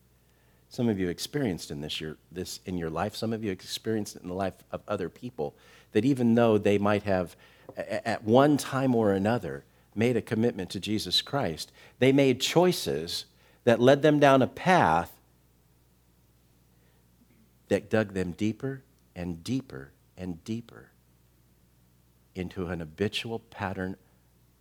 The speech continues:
of wrong thinking, which leads to wrongdoing. And at some point, it just looks like they gave up and succumbed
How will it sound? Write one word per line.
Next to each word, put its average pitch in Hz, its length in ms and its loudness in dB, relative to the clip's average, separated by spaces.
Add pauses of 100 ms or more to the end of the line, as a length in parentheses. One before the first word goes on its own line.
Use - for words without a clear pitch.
(320)
of 85 160 -6
wrong 82 220 -4
thinking, 80 480 -12 (680)
which 87 240 -8
leads 80 260 -8
to 92 100 -8
wrongdoing. 78 680 -6 (2000)
And 92 140 -6
at - 120 -12
some 113 260 -2
point, 95 420 -8 (800)
it 95 120 -6
just - 280 -8
looks 101 240 -12
like 98 180 -8
they 85 140 -8
gave 82 340 -12
up 80 300 -16 (1600)
and 85 400 -8 (320)
succumbed - 680 -8